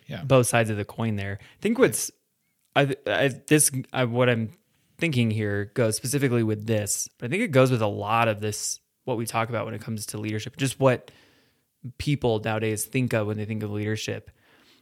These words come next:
Speaker 2: is, and this is kind of an interesting, I see this a lot in the creative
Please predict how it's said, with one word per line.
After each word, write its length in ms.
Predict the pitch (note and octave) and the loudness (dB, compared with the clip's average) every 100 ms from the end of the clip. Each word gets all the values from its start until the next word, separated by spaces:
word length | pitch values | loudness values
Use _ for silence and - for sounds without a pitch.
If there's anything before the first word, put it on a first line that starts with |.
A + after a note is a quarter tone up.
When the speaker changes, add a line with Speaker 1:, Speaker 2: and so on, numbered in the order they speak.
| - | -2
Speaker 2:
is, 540 | B2+ A#2 G2+ G#2+ - _ | 6 6 4 -4 -6 _
and 100 | C3+ | 2
this 160 | C3+ C3+ | 2 4
is 80 | D3 | 2
kind 200 | C#3 C#3 | 4 4
of 80 | B2 | 4
an 100 | A#2 | 0
interesting, 720 | - A#2+ A2+ A#2+ - A2+ A2 | 0 0 0 -2 0 0 0
I 100 | A#2 | 0
see 160 | A#2 | 2
this 180 | C3+ C3+ | 4 4
a 60 | B2 | 4
lot 520 | A2 G#2 G2+ G#2 - | 0 -2 -2 -4 -2
in 140 | C#3 A#2 | -2 0
the 120 | A2 | -2
creative 880 | - - A#2 G#2+ A2 B2+ E3 F3 | -4 -4 -2 0 0 0 -2 -6